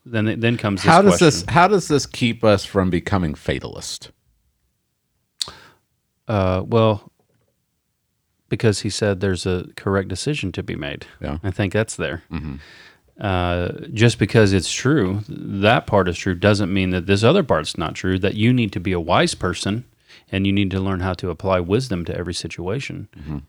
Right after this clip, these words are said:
Speaker 1: because there is a correct way.
Speaker 2: Mm-hmm.
Speaker 1: There's a correct way for everything.
Speaker 2: Yeah.
Speaker 1: And you need to be wise
Speaker 2: Yeah.
Speaker 1: and do it. S-, so,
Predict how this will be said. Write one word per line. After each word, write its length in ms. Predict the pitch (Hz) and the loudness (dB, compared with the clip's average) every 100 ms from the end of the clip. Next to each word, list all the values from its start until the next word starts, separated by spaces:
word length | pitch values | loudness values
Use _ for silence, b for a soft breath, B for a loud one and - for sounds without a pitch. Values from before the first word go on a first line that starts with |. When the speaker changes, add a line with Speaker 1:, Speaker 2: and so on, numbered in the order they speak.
| _ | _
Speaker 1:
because 360 | 95 - 92 90 | -10 -6 -6 -2
there 240 | 101 104 - | -2 -2 0
is 420 | 151 156 123 - | 2 2 0 -4
a 160 | - 98 | -2 -4
correct 480 | - 98 90 87 - | -2 -2 -2 -2 -4
way. 360 | 104 123 - - | -4 -4 -6 -14
Speaker 2:
Mm-hmm. 180 | 73 69 - _ _ _ _ - | -16 -16 -18 _ _ _ _ -6
Speaker 1:
There's 160 | 92 | -6
a 60 | 92 | -4
correct 360 | - 92 90 95 | -4 -2 -2 -2
way 180 | 92 | -2
for 200 | 92 90 | -2 -2
everything. 480 | 95 - 92 50 - _ | -2 -4 -8 -12 -14 _
Speaker 2:
Yeah. 180 | 78 76 b b b b b _ - | -10 -10 b b b b b _ -8
Speaker 1:
And 220 | 98 92 | -4 -2
you 80 | 95 | -4
need 240 | 92 92 - | -4 -6 -8
to 420 | 92 87 87 87 - _ _ _ _ _ _ _ _ _ _ _ _ _ _ _ _ 104 | -10 -8 -8 -10 -12 _ _ _ _ _ _ _ _ _ _ _ _ _ _ _ _ 0
be 100 | 101 | 2
wise 440 | 95 135 98 - - _ _ - | 2 -2 -6 -12 -16 _ _ -4
Speaker 2:
Yeah. 120 | 101 | 0
Speaker 1:
and 100 | 98 | 2
do 120 | 143 | 0
it. 140 | 120 - _ B B B B B B | -2 -8 _ B B B B B B
S-, 160 | - - - _ _ _ - | -16 -16 -18 _ _ _ -12
so, 380 | - 123 113 | -2 0 0